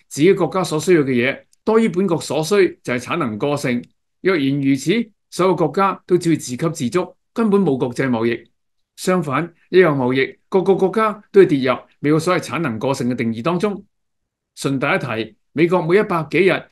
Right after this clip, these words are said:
就生產出一萬億美元嘅美國國債，遠超美國人自己買債嘅需求。美國將美債賣到全世界，美國生產美債肯定係產能過剩，危害全球。呢個亦都係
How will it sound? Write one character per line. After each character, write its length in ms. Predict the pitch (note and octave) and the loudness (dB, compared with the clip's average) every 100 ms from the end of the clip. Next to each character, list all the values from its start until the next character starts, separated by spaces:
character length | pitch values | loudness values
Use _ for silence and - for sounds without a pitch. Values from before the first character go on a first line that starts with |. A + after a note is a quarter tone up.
| _ | _
就 120 | - | -6
生 200 | C#3 G3 | -4 -2
產 220 | F3+ D#3 F3 | -4 -2 0
出 100 | G3 - _ | -2 -4 _
一 100 | G3+ | -4
萬 260 | F3+ C3 E3+ | -2 -4 -4
億 120 | - | -2
美 100 | D3 | 0
元 200 | C3+ A#2+ | 0 0
嘅 60 | D3 | 0
美 140 | D3 | 0
國 100 | D3+ | 0
國 220 | D3 D3 | -2 -4
債， 340 | - E3 D#3+ - _ _ - | 0 -2 -2 -6 _ _ -2
遠 200 | D#3 G3+ | 0 2
超 220 | A3 A#3+ | 2 4
美 100 | F#3 | 4
國 120 | E3+ | 2
人 260 | B2+ A2+ A2+ _ | -2 -4 -10 _
自 160 | - | -4
己 120 | D#3 A3 | -2 0
買 220 | D3+ D3+ | 0 0
債 220 | D#3+ D#3 | 0 0
嘅 20 | |
需 220 | D#3 G3+ F#3 | 4 2 2
求。 380 | A#2 A2+ - _ _ _ | -2 -4 -6 _ _ _
美 120 | D3 | 0
國 100 | E3 | 0
將 300 | D#3+ G3+ F#3+ - | 2 0 0 -8
美 160 | - D3 | -4 -2
債 120 | E3 D#3 | 0 0
賣 160 | C#3 | 0
到 80 | D3 | -2
全 260 | C#3+ A2+ A#2 | -4 -8 -4
世 180 | D3+ | -2
界， 300 | D3 D#3 D3+ - _ _ _ | 2 0 0 -10 _ _ _
美 120 | D3+ | 4
國 80 | F#3+ | 4
生 160 | G3 A3+ | 4 -2
產 160 | F3 | -2
美 160 | G3+ E3 | 0 0
債 280 | E3 E3 D#3+ _ | 0 -2 -4 _
肯 120 | D3+ F#3+ | -6 -2
定 80 | D3+ | -2
係 40 | |
產 200 | B2+ C3 | -4 -4
能 240 | F3+ A2 G#2 | -4 -4 -4
過 160 | C#3+ | -4
剩， 280 | C#3 C3+ A#2+ - | -2 -4 -4 -6
危 200 | A2+ A2 | -6 -6
害 180 | A2 B2 | -4 -4
全 300 | B2 G#2 G#2 | -4 -8 -6
球。 340 | A2+ G2 - _ _ _ | -8 -8 -14 _ _ _
呢 140 | F#3+ A#3 | -2 4
個 100 | F#3 | 4
亦 60 | |
都 140 | D#3 G3+ | 4 0
係 220 | C#3+ | -2